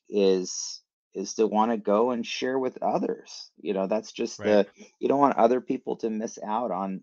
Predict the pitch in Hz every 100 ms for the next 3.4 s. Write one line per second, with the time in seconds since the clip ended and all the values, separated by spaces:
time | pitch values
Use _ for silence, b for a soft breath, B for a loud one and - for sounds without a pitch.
0 | - 104 95 98 - _ _ _ _ _
1 | 104 - 117 117 110 104 101 92 _ _
2 | _ _ _ - 90 87 98 107 113 -
3 | 92 92 87